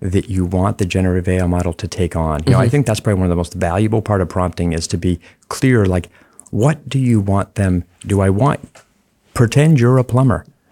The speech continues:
Speaker 1: Pretend you're a senior coder.
Speaker 2: Uh-huh.
Speaker 1: Pretend you are a writer. Pretend you're a graphic artist. I mean,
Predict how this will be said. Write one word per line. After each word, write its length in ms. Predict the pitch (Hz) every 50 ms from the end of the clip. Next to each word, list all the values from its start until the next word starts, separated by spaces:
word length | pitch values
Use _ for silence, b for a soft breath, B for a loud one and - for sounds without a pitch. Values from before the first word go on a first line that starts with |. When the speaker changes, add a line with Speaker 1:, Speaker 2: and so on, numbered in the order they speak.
| b b b
Speaker 1:
Pretend 460 | - 101 95 - 127 127 139 143 127
you're 260 | 113 113 117 120 117 -
a 100 | - 107
senior 360 | 104 101 - - 123 120 117 113
coder. 460 | 113 - 131 135 135 110 90 80 - -
Speaker 2:
Uh-huh. 180 | - 127 113 139
Speaker 1:
Pretend 420 | 120 104 - - 139 143 156 151
you 240 | 135 131 131 127 120
are 200 | - 117 110 110 107
a 40 |
writer. 420 | 98 95 101 107 123 120 95 78 80
Pretend 420 | - - 107 - - 127 139 139 127
you're 100 | 120 117
a 60 | 107
graphic 440 | 101 107 101 107 104 - - 98 -
artist. 380 | 104 113 113 98 - - -
I 40 | 107
mean, 120 | 104 95